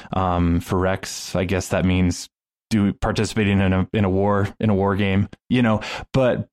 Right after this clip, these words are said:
but acknowledging that, that there is that, that closure that's needed and that, that healing that, that's needed, um, and to, to, to go there, even if you don't really want to,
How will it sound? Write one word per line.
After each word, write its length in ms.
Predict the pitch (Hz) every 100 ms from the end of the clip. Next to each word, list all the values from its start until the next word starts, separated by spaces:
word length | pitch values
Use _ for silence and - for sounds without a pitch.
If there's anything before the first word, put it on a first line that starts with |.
| -
but 140 | 135
acknowledging 760 | 131 123 123 135 147 123 113 104
that, 180 | 101 -
that 180 | 101
there 140 | 107 107
is 220 | 135 113
that, 280 | 110 101 92
that 180 | 101 -
closure 480 | - 110 113 107 98
that's 260 | 90 -
needed 440 | 107 110 98 90 98
and 120 | 98
that, 260 | 98 90
that 160 | 104 92
healing 440 | - 117 120 110 95
that, 220 | 92 104
that's 260 | 92 -
needed, 420 | 101 95 90 87 - - - - -
um, 380 | 98 92 90 87 -
and 240 | 104 98
to, 420 | - 92 87 90 - _ _ _ -
to, 400 | - 101 95 92 - - _
to 160 | - 101
go 340 | 90 104 120
there, 360 | 104 82 80 -
even 240 | 110 110
if 100 | 110
you 60 | 113
don't 180 | 101 92
really 200 | 101 98
want 320 | 92 101 101
to, 260 | - 87